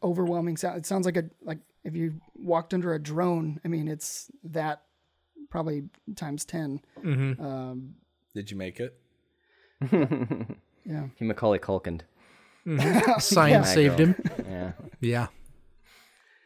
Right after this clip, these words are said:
Speaker 1: So, would you, would you rather be completely s-, um, uh, engulfed in a swarm of, of wasps or covered in spiders?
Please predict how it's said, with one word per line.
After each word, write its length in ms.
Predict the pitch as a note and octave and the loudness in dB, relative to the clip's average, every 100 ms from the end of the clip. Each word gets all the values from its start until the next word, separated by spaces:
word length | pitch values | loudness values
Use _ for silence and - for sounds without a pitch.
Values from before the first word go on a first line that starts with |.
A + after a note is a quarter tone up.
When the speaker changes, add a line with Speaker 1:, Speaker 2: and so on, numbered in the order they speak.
| _ | _
Speaker 1:
So, 300 | - E3 - G2+ - - _ _ _ | -12 -6 -6 -8 -16 -20 _ _ _
would 180 | - F#3+ | 2 6
you, 180 | G#3+ C4 - _ A#3 | 6 4 -4 _ -4
would 180 | F3 | -2
you 120 | G3+ B3 | 2 4
rather 540 | A3 A3+ F#3+ F3 F3+ - F3 | 6 6 6 2 0 -8 -4
be 320 | F#3 F#3 E3+ | 0 0 0
completely 520 | - E3+ G3+ G#3+ G3+ | -2 0 0 2 0
s-, 240 | F#3 - - | 0 -4 -4
um, 460 | E3 D#3 D3+ D3 D3 _ _ _ _ _ _ _ - _ | -2 0 -2 -6 -10 _ _ _ _ _ _ _ -20 _
uh, 360 | D#3+ C#3+ C#3 C3+ C3+ G#3+ | -6 -4 -2 -4 -6 -4
engulfed 340 | F3+ F#3 F#3 | 4 4 4
in 60 | F#3 | 2
a 60 | |
swarm 420 | E3 F3+ F3+ F3+ F3 | 2 0 0 2 2
of, 260 | D#3 D3+ | -2 -6
of 300 | - D#3 C#3+ | -6 -4 -4
wasps 540 | C#3 D3+ F#3+ A3+ - - | -4 0 0 -2 -6 -8
or 320 | - E3 D#3+ D#3+ | 2 4 4 0
covered 440 | - F3 E3+ D#3+ - | -2 -2 0 -2 -2
in 480 | E3+ D3+ C#3+ C#3 - | -2 0 -2 -4 -6
spiders? 560 | - C#3 C3 A#2+ B2+ | -8 -6 -8 -10 -16